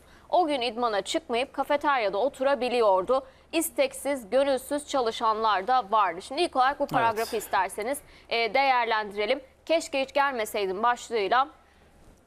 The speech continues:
Speaker 1: şu an Milliyet Gazetesi'nde Atilla Gökçe'nin kaleme aldığı o, e, sohbette, e, şu an ekranda. E, o zaman Taner önce sana
Speaker 2: Tabii,
Speaker 1: hemen döneyim.
Speaker 2: tabii ki.
Speaker 1: E, bu açıklamalar, Burak Yılmaz'ın konu başlıklarıyla birazdan değerlendireceğiz ama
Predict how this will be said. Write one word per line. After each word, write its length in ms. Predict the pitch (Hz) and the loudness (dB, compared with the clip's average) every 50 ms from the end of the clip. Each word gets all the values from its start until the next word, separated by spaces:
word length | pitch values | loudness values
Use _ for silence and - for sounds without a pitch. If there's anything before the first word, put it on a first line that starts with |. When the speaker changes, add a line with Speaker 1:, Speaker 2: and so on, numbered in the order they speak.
| _ | _
Speaker 1:
şu 160 | - - 262 226 | -8 -2 -2 0
an 140 | 226 220 | 0 0
Milliyet 320 | 226 240 233 240 240 240 - | -2 -2 0 0 -2 0 -2
Gazetesi'nde 580 | 233 208 180 208 - 214 202 - - 226 240 | -2 -2 -2 -2 -4 -4 -6 -4 -4 -2 -2
Atilla 280 | 247 233 - 233 214 208 | -2 -2 -2 0 -2 0
Gökçe'nin 440 | 196 214 214 - - 226 208 208 208 | 2 2 -2 -2 -2 -6 -4 -4 -4
kaleme 340 | - 240 202 208 208 208 185 - | -4 -2 -2 -2 0 -2 0 2
aldığı 500 | 233 220 202 202 185 196 208 226 262 269 - - - - - | 4 4 4 2 2 2 2 2 2 2 0 -8 -20 -12 -2
o, 280 | - 240 240 233 - - | 2 4 4 4 2 2
e, 260 | - 220 214 208 208 | 2 2 2 2 2
sohbette, 1040 | 208 - - - - 247 240 226 - - 220 214 214 - - - 262 269 285 277 269 - - | -2 -4 -6 0 2 2 2 2 0 -2 -2 -2 -2 -4 -2 -2 0 0 0 -2 -4 -10 -10
e, 260 | - 214 208 208 202 202 | -6 -4 -2 -2 -2 -4
şu 180 | - - 269 | -4 -2 -2
an 180 | 233 233 247 - - | 0 0 0 -2 -2
ekranda. 640 | 233 220 - - 233 208 196 190 185 180 233 269 285 - - - - - | -4 -4 -4 -4 -4 -4 -2 -2 0 2 2 2 2 -2 -8 -20 -16 -4
E, 200 | - 240 247 247 | 0 2 2 4
o 60 | 254 285 | 4 4
zaman 200 | 330 349 359 359 | 4 2 2 2
Taner 260 | - 359 349 349 320 | 2 2 4 4 4
önce 220 | 320 330 302 339 | 4 2 2 -2
sana 300 | 320 - 302 294 302 311 | -4 -4 -4 0 0 2
Speaker 2:
Tabii, 140 | 302 - 247 | 2 2 2
Speaker 1:
hemen 340 | 240 240 254 262 285 254 220 | 2 2 0 0 0 0 0
döneyim. 420 | 269 277 285 294 277 233 233 269 | 0 2 2 2 0 0 -2 -2
Speaker 2:
tabii 120 | 226 131 135 | -4 -8 -10
ki. 160 | - - 214 | -8 -4 -2
Speaker 1:
E, 300 | 214 214 208 208 202 196 180 175 175 | -2 0 0 0 0 0 -2 -4 -2
bu 120 | 233 311 269 | 0 2 2
açıklamalar, 840 | 285 262 - - - - 240 220 214 214 202 196 190 190 208 190 | 2 0 -2 -8 -4 0 0 0 2 2 2 2 2 2 2 0
Burak 300 | 208 226 226 226 226 - | 2 2 2 2 0 -4
Yılmaz'ın 520 | 247 233 233 233 233 208 214 254 254 247 - _ _ - | -6 -4 -2 -2 -2 0 0 0 0 -2 -4 _ _ -4
konu 220 | - 240 247 302 | -2 0 2 4
başlıklarıyla 640 | 302 277 262 - - - - 247 247 285 269 247 202 | 4 4 2 0 -4 -8 -2 0 0 2 2 0 2
birazdan 460 | 208 196 190 196 180 202 190 185 185 | 2 2 2 2 2 0 0 0 0
değerlendireceğiz 720 | 196 196 185 190 185 185 185 190 190 196 208 247 - 311 | 2 2 2 2 0 -2 -4 -4 -6 -6 -2 -2 0 0
ama 300 | 302 262 220 220 226 247 | 0 0 2 0 0 0